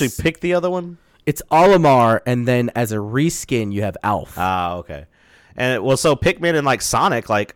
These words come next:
Speaker 1: there's not another Sonic character. There's not, like, Tails or, I mean, Shadow and Knuckles are assist trophies and shit.
Speaker 2: Yeah, that's unfortunate, 'cause I would have definitely
Speaker 1: Yeah.
Speaker 2: liked to see Shadow as a clone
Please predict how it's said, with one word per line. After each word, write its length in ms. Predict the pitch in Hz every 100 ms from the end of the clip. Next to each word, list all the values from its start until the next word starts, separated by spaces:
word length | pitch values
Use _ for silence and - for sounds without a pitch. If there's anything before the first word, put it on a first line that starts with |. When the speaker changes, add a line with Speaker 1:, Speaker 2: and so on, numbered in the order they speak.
| _
Speaker 1:
there's 240 | 107 135 127
not 200 | 139 160
another 280 | 135 156 131
Sonic 540 | - 127 156 - _
character. 540 | - 92 143 202 - 120
There's 160 | 147
not, 100 | 165
like, 180 | 156 135
Tails 600 | - 85 107 117 135 135
or, 220 | 98 92 - - _ _ -
I 80 |
mean, 320 | 113 113 110 - -
Shadow 920 | - - - - 117 131 143 139 135 131
and 560 | 113 110 107 98 85 -
Knuckles 480 | 107 135 143 117 104
are 240 | 98 92
assist 380 | 82 - 135 -
trophies 560 | - 92 90 90 98 92
and 120 | 87
shit. 360 | - 85 113 - _ _ -
Speaker 2:
Yeah, 500 | 151 143 123 110 107 - -
that's 460 | 139 139 - - -
unfortunate, 680 | 147 120 - 113 - 101 -
'cause 120 | 120
I 100 | 131
would 160 | 151
have 140 | 143 113
definitely 600 | 127 120 123 120 113 98
Speaker 1:
Yeah. 40 | -
Speaker 2:
liked 500 | 104 104 98 - -
to 60 | 107
see 580 | - 101 95 92 85 - _ _ _ _
Shadow 560 | - - 107 104 107 107
as 200 | 82 95
a 60 | 87
clone 520 | - 98 101 117 147